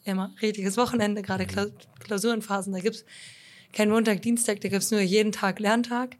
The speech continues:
Speaker 2: Mhm.
Speaker 1: Ähm, da ist der Unterschied egal. Und du bist dann relativ schnell ja auch, wie wir gesagt haben, schon ins Arbeitsleben gestartet und hast dann auch rela-, also einigermaßen kurz nach deinem Uni-Abschluss ein Unternehmen gegründet, jetzt sowieso wieder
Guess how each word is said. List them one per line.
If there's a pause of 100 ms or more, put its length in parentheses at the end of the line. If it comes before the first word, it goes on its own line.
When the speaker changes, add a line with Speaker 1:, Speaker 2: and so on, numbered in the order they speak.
(360)
Speaker 2:
Mhm.
Speaker 1:
Ähm,
da
ist
der
Unterschied
egal. (640)
Und
du
bist
dann (140)
relativ
schnell
ja
auch, (160)
wie
wir
gesagt
haben,
schon
ins
Arbeitsleben
gestartet
und
hast
dann
auch (540)
rela-,
also (500)
einigermaßen
kurz
nach
deinem
Uni-Abschluss
ein
Unternehmen
gegründet,
jetzt
sowieso
wieder